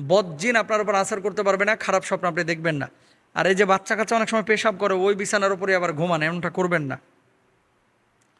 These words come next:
দুই হাদিসের আলোকে সুস্পষ্টভাবে ভয়ঙ্কর বা দুঃস্বপ্ন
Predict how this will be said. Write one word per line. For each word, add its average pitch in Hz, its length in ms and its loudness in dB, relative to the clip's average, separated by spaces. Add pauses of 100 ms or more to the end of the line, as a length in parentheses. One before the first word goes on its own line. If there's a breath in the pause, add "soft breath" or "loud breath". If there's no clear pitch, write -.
(760)
দুই 247 200 4
হাদিসের 240 540 2
আলোকে 233 380 0
সুস্পষ্টভাবে 233 920 0
ভয়ঙ্কর 214 480 4
বা 220 260 2 (160)
দুঃস্বপ্ন 233 680 2